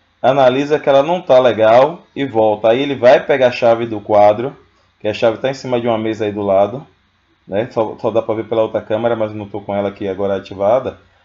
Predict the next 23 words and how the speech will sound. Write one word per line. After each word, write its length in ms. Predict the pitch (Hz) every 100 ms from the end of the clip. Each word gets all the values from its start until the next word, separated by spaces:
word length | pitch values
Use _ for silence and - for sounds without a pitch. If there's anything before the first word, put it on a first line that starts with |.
| _
Põe 180 | 135 170
a 60 | 165
chave 260 | 156 135
no 100 | 127
quadro 560 | 113 113 120 135 151 170 _ _ _ _ _ -
e 300 | 139 180 208 185 _ _ _ _ _ _ -
tenta 580 | 139 160 175 185 185
desengrenar 680 | - 135 135 151 147 139 143
a 40 |
moto. 480 | 127 113 110 107 95 92 _ _ -
De 80 | 123
qualquer 380 | 131 127 156 135
jeito, 320 | 113 104 123
ó, 200 | 143 127
jogou, 440 | 135 139 117 143
desen-, 280 | 143 147 - _
conseguiu 400 | 151 156 147 139
desengrenar 420 | 143 147 143 147
a 40 | 147
moto. 280 | 110 101 -
Quando 240 | 160 180
ele 160 | 202 180
empurra, 600 | - 139 196 139 92